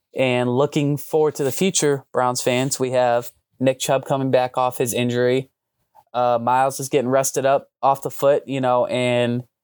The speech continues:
a lot of the guys are resting up, the guys that are hurt.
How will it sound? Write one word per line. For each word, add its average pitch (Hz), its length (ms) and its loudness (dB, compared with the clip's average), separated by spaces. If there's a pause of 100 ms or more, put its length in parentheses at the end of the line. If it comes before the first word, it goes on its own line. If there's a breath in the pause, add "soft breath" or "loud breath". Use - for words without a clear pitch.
(680)
a 120 80 -2
lot 139 240 2
of 170 80 0
the 131 100 -2
guys 113 480 0
are 113 640 -2 (480)
resting 123 380 0
up, 113 160 0
the 117 80 -2
guys 117 260 0
that 113 100 2
are 110 100 0
hurt. 113 280 -2